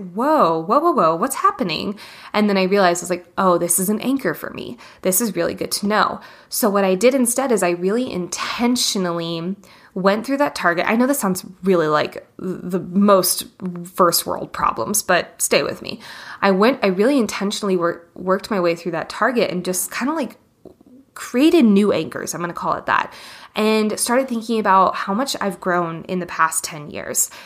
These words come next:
and how much I'm just such a different person and what qualities I have now that I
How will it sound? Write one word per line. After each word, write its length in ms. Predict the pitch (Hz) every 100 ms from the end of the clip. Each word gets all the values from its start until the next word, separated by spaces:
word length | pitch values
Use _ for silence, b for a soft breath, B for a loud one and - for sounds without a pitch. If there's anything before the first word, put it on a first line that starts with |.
| B B
and 160 | 196 196
how 640 | - 196 202 196 202 -
much 320 | 202 185 175 -
I'm 320 | 190 185 185
just 160 | 185 -
such 240 | 214 208
a 40 | 233
different 360 | 202 190 180
person 500 | - 190 180 175 156
and 220 | - 196
what 180 | 196 -
qualities 680 | - - 202 214 240 214 190
I 60 | 185
have 300 | 180 175 175
now 380 | 180 170 170 160
that 260 | 175 170
I 140 | 190